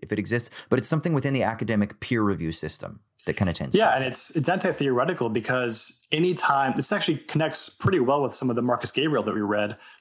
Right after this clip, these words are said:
Speaker 2: seventy years ago or whenever it was, um, about there not being a totalizable
Speaker 1: <laughs>
Speaker 2: view on the world. Every, every claim is perspectival, but not in, like, the skeptical kind of Nietzschean sense, but in the sense of, like,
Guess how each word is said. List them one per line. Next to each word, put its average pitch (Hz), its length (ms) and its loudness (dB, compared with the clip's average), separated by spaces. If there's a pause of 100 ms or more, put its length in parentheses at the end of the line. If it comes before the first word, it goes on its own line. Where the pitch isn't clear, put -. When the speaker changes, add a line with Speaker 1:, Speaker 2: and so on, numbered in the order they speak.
(440)
Speaker 2:
seventy 113 560 0
years 107 220 0
ago 104 120 0
or 95 100 0
whenever 104 260 0
it 110 60 -2
was, 107 320 -2 (400)
um, 120 600 -4 (200)
about 139 240 0
there 135 100 0
not 135 220 0
being 127 120 6
a - 80 -2
totalizable 117 640 2
Speaker 1:
<laughs> - 20 -6
Speaker 2:
view 151 160 0
on 135 80 0
the 135 60 0
world. 135 400 0 (420)
Every, 120 480 2 (300)
every 131 180 2
claim 123 300 -2
is 104 100 -2
perspectival, 127 920 0
but 123 120 0
not 123 200 2
in, 135 100 0
like, 120 200 -2
the 110 60 -2
skeptical 135 680 -2
kind 131 180 -2
of 113 80 2
Nietzschean 143 460 0
sense, 156 340 -2
but 120 120 0
in 107 80 4
the 107 80 2
sense 117 260 0
of, 113 140 -4
like, 104 240 -2